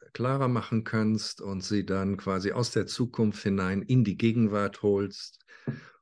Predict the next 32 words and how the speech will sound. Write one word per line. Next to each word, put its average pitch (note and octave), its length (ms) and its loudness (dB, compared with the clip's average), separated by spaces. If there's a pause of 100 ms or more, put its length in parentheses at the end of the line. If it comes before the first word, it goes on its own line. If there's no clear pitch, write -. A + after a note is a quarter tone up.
(160)
und F#2 300 -6
von F2+ 240 -2
dort F#2+ 320 2
aus F#2 200 -4
die F#2 120 -2
nächsten F2+ 380 -2
Schritte - 340 0
findest, F2+ 680 -4 (840)
ähm, E2 600 -6 (960)
zu - 300 2
dem, G2 640 4
zur C#3+ 180 4
Erreichung G#2+ 680 2
des G2 240 -2
Zukunftsszenarien, D2+ 1120 -6 (440)
des - 220 -2
Zukunftsszenarios. D#2+ 1400 -2 (500)
Ich - 60 -20
möchte F#2+ 240 -2
mich F#2 160 4
an F2 80 0
dieser F#2+ 240 2
Stelle F#2 360 0
auch F2 120 -12
bedanken C3+ 520 0
bei F#2+ 100 4
den F2+ 180 -2
Kolleginnen F#2 560 -2
und F2+ 160 -8
Kollegen F2+ 460 -2
von F2 220 -8
imo, B2+ 520 4